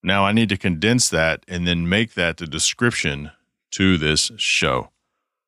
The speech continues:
So thank you for the kind words. This isn't easy, like I always say. And there are times when I'm just questioning if there's any value to you guys. And I know there is to some of you because I have patrons. But you don't have to pay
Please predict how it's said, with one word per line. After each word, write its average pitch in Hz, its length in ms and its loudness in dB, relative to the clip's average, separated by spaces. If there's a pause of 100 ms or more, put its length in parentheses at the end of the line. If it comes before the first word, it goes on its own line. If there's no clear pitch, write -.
So - 160 -14
thank 92 200 -2
you 90 60 2
for 85 140 0
the 82 100 2
kind 82 260 -2
words. 87 360 0
This - 200 -4
isn't 78 220 -6
easy, 95 320 2
like 82 220 2
I 78 120 -2
always 92 360 0
say. 67 320 -8 (560)
And 95 120 2
there 101 160 4
are 95 80 4
times 104 540 0
when 92 240 -2
I'm 95 160 0
just - 380 -4 (180)
questioning 82 720 -2 (840)
if - 140 -14
there's 90 220 2
any 101 160 4
value 90 500 0
to - 160 -14
you 67 60 -16
guys. - 360 -10
And 90 140 -6
I 92 100 2
know 113 240 2
there 92 200 4
is 76 240 0
to - 100 -4
some 69 220 -2
of 64 120 -12
you 87 100 -8
because 87 280 -6
I 101 60 2
have 110 120 0
patrons. - 420 -8 (840)
But - 100 -8
you 110 80 2
don't 113 180 2
have 107 320 -2
to 92 100 -12
pay 73 540 -4